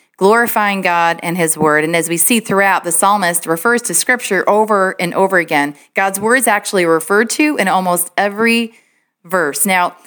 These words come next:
remember, there were no personal copies of the Scriptures for people to read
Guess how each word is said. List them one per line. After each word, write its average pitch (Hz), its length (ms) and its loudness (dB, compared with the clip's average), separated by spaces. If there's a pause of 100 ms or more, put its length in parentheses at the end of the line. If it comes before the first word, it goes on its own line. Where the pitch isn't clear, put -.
(140)
remember, 202 760 2
there 190 240 0
were 233 420 0
no 214 300 -2
personal 240 420 -2
copies 190 420 -2
of 170 120 0
the 165 80 -6
Scriptures 170 560 -2
for 160 140 -4
people 180 360 -2
to 170 160 -8
read 156 500 -6